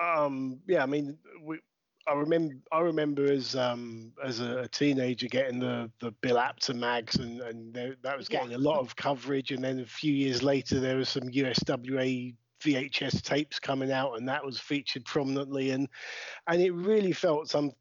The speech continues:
Speaker 1: something unique and something different at the time. I mean, how was, how was it received i-, in the arenas around, uh, the U S W A area, and how did you feel about doing that?
Speaker 2: Do you know that that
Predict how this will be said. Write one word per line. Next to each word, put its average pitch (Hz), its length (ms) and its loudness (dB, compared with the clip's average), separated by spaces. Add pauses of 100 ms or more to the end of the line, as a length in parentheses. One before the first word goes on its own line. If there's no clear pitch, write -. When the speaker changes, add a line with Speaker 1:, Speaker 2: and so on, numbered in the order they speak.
(140)
Speaker 1:
something 151 680 2
unique 143 680 2
and 127 120 -2
something 139 380 -2
different 135 380 0
at 135 160 -6
the 135 80 -10
time. 135 380 -2
I 123 40 -4
mean, 143 160 -2
how 175 220 2
was, 165 480 -2
how 185 200 -2
was 160 320 -2
it 156 180 -2
received 139 720 0 (260)
i-, 151 40 -4
in 143 300 0
the 135 160 6
arenas 131 480 2
around, 120 540 -2
uh, 120 240 0
the 120 120 -4
U 123 120 2
S - 120 -2
W 127 340 0
A 127 140 2
area, 113 280 -2
and 123 80 -4
how 139 140 2
did 131 160 -6
you 139 180 -4
feel 113 400 -4 (200)
about 117 420 -2
doing 113 300 -6
that? 107 180 -10 (880)
Speaker 2:
Do 262 80 -8
you 269 60 -6
know 302 160 -4
that 254 220 0 (180)
that 208 240 -6